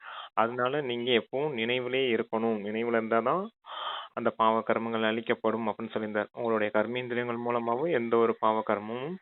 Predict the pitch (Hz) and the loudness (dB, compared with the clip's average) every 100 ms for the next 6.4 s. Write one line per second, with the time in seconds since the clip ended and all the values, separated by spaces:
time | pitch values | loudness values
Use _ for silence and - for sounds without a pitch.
0 | _ 110 113 113 107 104 104 113 107 95 | _ 0 2 2 2 -2 0 2 2 0
1 | 110 - 101 98 95 - _ _ 107 - | -4 -2 -2 0 -2 -4 _ _ -4 -2
2 | 120 123 - 117 117 113 117 113 107 120 | -2 -2 0 2 4 2 0 -2 0 2
3 | 117 113 113 117 117 113 120 120 165 220 | 4 4 4 2 2 0 0 2 4 2
4 | - _ - - - _ 113 107 110 107 | -4 _ -16 -16 -16 _ -6 0 0 2
5 | 104 104 123 110 104 104 107 101 107 - | 0 0 0 -2 -4 0 0 0 -2 -4
6 | 101 98 98 | -4 -2 -4